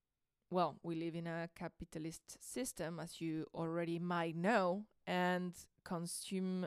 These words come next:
uh, consummation, consummation, um, is growing every year, you know, and that is the point, you know, uh, of the system, to grow and to <sighs> make profit, basically. Um,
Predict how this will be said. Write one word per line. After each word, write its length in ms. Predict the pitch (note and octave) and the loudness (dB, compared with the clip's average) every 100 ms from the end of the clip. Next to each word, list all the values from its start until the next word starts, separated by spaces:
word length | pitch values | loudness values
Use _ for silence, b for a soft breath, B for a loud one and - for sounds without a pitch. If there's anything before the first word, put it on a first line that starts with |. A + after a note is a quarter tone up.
| - | -2
uh, 520 | E3+ E3+ E3+ E3 E3 D#3+ | -4 -2 -2 -4 -6 -6
consummation, 760 | F3+ F3 E3+ E3+ G3 - D#4 D#4 | -4 -4 -2 0 0 -2 -8 -6
consummation, 580 | G3 - C#3 - G#3 E4 B B B B B _ _ - | -6 -4 -8 -4 -4 -6 B B B B B _ _ -6
um, 920 | E3+ E3+ E3+ E3+ E3 E3 E3 F#3+ F#3+ - | -2 0 0 0 -2 -4 -8 -10 -12 -6
is 140 | G3+ F#3+ | -4 4
growing 460 | A3+ C4+ E3 D#3+ F#3+ _ _ _ _ _ | 8 8 6 -2 -14 _ _ _ _ _
every 220 | - F3+ E3+ | -2 2 0
year, 280 | D#3+ D3+ | 0 -4
you 140 | G2 - | -4 -8
know, 140 | - - | -8 -2
and 140 | F3+ | 2
that 140 | F#3 | 2
is 100 | F3+ | 2
the 100 | - | -6
point, 520 | E3+ G3 F3 D3 - - | -2 0 0 -2 -14 -14
you 120 | - | -10
know, 240 | F3+ F#3 - _ - | -10 -10 -14 _ -12
uh, 580 | E3 E3 D#3+ D#3 D3+ D3 _ _ | -8 -6 -6 -6 -6 -10 _ _
of 200 | E3 D#3+ | -4 -2
the 120 | D#3+ F3+ | -2 -2
system, 500 | F3 D#3+ - A2 - _ - | -2 -6 -8 -12 -16 _ -12
to 100 | E3 | -10
grow 460 | - E3+ F3 F3+ F3+ | 0 4 4 4 2
and 160 | E3 | -4
to 360 | - E3 D#3+ D#3+ B B B B B B B B B B B B _ | -6 -6 -4 -6 B B B B B B B B B B B B _
<sighs> 220 | - G#3 | -12 -8
make 200 | A3+ C4+ | -6 -6
profit, 520 | - D#3+ - E3+ - - | -2 -4 -2 -6 -6 -6
basically. 600 | G3+ F#3 F#3+ A3+ C4 E4 B B - | -4 -2 -4 0 0 0 B B -4
Um, 580 | G3+ G#3 G#3 G#3 G#3+ | 2 4 4 2 0